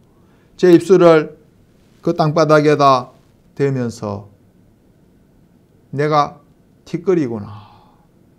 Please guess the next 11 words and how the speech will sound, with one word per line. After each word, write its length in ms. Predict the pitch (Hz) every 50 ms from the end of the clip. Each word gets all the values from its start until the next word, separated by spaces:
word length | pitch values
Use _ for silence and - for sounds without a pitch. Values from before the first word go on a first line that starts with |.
| _ _ _ _ -
내가 200 | 185 180 202 185
흙이구나. 680 | - - 277 302 247 214 175 139 135 - - 120 - _ _ _ -
너는 240 | 175 175 170 165 143
흙이니 380 | 175 185 185 165 170 160 160
흙으로 400 | 143 - 185 160 156 151 143 135
돌아가라." 420 | 143 151 147 131 120 120 117 107 101
했어요. 240 | 104 - - _ _ _ _ _ _ _ _ _ _ _ _ _ _ _ _ _ _ -
제가 200 | - 202 208 202
흙으로 360 | 180 214 233 214 214 202 196
돌아가는 480 | 185 196 190 185 180 170 175 175 175 175
순간 420 | 170 - 170 156 147 156 151 135